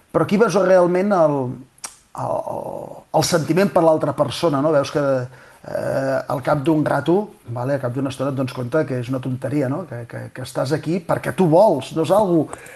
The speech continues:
eh, per la, eh, forçat, i és algo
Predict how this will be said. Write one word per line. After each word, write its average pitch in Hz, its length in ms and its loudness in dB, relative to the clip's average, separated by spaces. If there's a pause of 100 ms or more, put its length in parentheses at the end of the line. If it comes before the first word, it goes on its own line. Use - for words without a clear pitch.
(140)
eh, 135 420 -2
per 147 160 0
la, 147 160 2
eh, 139 320 -2 (240)
forçat, 170 640 2 (440)
i 160 120 6
és 156 160 4
algo 170 480 6